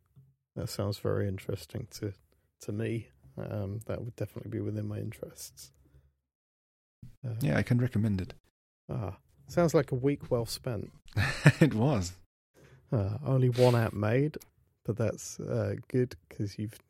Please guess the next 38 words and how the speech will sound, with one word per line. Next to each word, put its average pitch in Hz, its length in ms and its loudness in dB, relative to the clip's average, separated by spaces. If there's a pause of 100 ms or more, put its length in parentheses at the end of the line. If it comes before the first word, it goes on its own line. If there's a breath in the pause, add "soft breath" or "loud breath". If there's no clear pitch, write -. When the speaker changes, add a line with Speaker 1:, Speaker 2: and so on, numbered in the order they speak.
(160)
Speaker 1:
needed 117 400 -2
the 110 100 0
rest. 104 560 -4
But - 160 0
I 107 60 0
mean, 107 320 0 (880 soft breath)
you 135 120 6
Speaker 2:
Oh, 131 40 10
Speaker 1:
made 117 180 10
an 110 120 6
Speaker 2:
yeah. 101 180 2
Speaker 1:
app. - 120 -6
You 135 60 4
still 175 320 8
<laughs> 143 140 8
made 165 160 12
an 123 100 4
app 110 260 2
while 110 220 4
you're 107 140 2
on 104 100 0
holiday. 110 540 4 (120)
Speaker 2:
<laughs> - 840 0
I, 139 200 8
I, 143 200 4 (180)
I 127 80 4
did, 123 380 6 (220)
I 110 100 4
did. 104 460 2
But 127 200 6
other 147 240 6
than 156 160 4
that, 131 360 8
I, 107 400 -2
I 101 260 -4 (100)
recu-, 113 500 -2
recuperated 131 920 4 (600)
beautifully. 117 600 -2